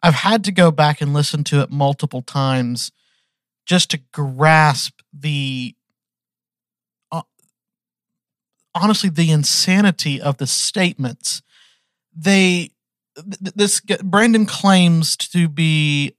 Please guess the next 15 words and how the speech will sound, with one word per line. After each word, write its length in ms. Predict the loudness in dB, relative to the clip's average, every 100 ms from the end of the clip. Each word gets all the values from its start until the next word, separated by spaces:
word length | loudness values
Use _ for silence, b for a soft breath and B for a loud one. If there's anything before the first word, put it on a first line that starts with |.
| 0
a 720 | 4 4 2 0 -2 -2 -6 -8 _ 0
believer, 640 | 2 4 2 0 -6 -8 _ _ _ _ _
um, 500 | 2 4 2 -2 -14 _ _ _ _ _
and 120 | 0 2
his 140 | 2
handle 420 | 2 2 4 2
calls 320 | 2 0 0
him 280 | 2 0 0 -2
a 140 | -2
reverend, 340 | 0 0 -2 -2
so 80 |
I'm 140 | -4 -2
guessing 340 | -2 -2 -6
he 140 | -4 -2
also 480 | -2 -2 -8 -8